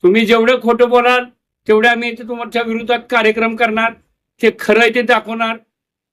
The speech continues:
एवढंच आम्हाला पांडुरंगाने, वारकरी संप्रदायाने, इथल्या जनतेने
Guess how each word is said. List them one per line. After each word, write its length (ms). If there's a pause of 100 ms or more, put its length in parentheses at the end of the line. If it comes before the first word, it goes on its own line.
एवढंच 300
आम्हाला 340
पांडुरंगाने, 680
वारकरी 420
संप्रदायाने, 800
इथल्या 240
जनतेने 500